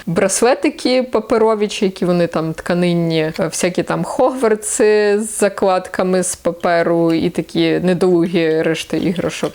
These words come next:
Не прикрі, не повторки, лише скільки їх тут є штук?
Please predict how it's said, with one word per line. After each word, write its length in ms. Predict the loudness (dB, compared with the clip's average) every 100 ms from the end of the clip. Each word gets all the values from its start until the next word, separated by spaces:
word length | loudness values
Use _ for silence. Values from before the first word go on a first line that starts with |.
| 0
Не 260 | 2 4 2
прикрі, 760 | 2 2 2 0 0 0 0 2
не 220 | 2 2
повторки, 1040 | 2 -2 -2 0 2 0 -2 -2 0 0 0
лише 520 | 0 0 2 2 0 -8
скільки 360 | 0 0 2
їх 160 | -2 0
тут 220 | 0 0
є 140 | 2 0
штук? 440 | -2 -2 -2